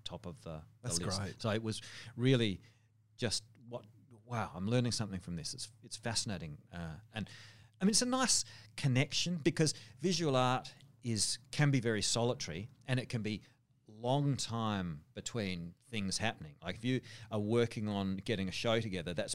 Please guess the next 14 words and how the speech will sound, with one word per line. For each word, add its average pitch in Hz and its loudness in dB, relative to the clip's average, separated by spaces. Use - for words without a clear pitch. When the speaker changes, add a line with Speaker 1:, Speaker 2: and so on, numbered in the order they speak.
Speaker 1:
maybe 104 -2
a 85 0
year 98 4
to, 92 -6
to 104 -4
do 92 0
that. 87 0
And 123 4
a 110 2
lot 147 4
of 139 -2
ti-, 120 -2
that 117 0
time 107 -2